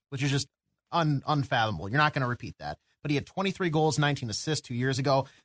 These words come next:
That jumped back, and I know he missed some time last year to seven goals and fourteen assists. I think he's gonna kinda meet in the middle. He's going to break out from that slump, so to speak, and probably become a little more of that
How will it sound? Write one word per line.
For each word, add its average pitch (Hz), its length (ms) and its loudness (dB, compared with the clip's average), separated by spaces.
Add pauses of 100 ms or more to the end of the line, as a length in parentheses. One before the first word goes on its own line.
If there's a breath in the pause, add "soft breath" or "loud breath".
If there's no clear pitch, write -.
That 123 160 -6
jumped 135 240 0
back, 135 240 2
and 131 60 0
I 131 40 0
know 127 100 0
he 127 60 0
missed 123 180 -2
some 120 100 -6
time 160 240 2
last 143 260 2
year 143 80 2
to 123 80 -2
seven 127 300 2
goals 107 180 -2
and 95 100 -8
fourteen 165 480 -4
assists. 156 440 0 (400)
I 151 100 2
think 160 160 2
he's 147 160 2
gonna 143 300 2 (1040)
kinda 233 180 4
meet 190 220 4
in 147 60 -2
the 160 60 4
middle. 139 280 2 (400)
He's 151 140 -2
going 175 120 4
to 165 60 4
break 165 320 4
out 170 200 4
from 170 340 2
that 147 300 4
slump, 156 400 0
so - 200 0
to 120 80 -2
speak, 127 400 -4
and 113 120 -2
probably 147 400 2
become 131 440 2 (260 loud breath)
a 120 60 -6
little 156 200 2
more 147 220 4
of 131 60 0
that 127 260 4